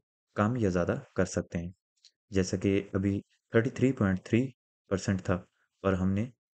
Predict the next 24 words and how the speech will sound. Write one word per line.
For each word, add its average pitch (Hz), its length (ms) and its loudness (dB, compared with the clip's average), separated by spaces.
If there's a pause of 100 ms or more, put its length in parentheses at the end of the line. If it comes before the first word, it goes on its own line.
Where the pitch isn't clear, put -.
(260)
इसको 95 200 -4
कम 101 240 0
करके 92 340 0
ट्वेंटी 101 360 0
फ़ाइव 98 360 0
परसेंट 98 360 0 (580)
या 92 280 0 (360)
ज़्यादा 95 380 0
भी 98 80 0
कर 95 140 0
सकते - 280 -6
हैं, 90 80 -2
फ़ोर्टी 92 260 -4
परसेंट, 90 440 -2 (640)
फ़ोर्टी - 340 -2
एट 107 240 2
परसेंट, 90 380 0 (420)
जितना 95 320 0
आप 87 140 -4
चाहें 87 260 -6 (520)
आप 90 100 -12
कर 87 140 -2
सकते - 320 -10
हैं। - 80 -14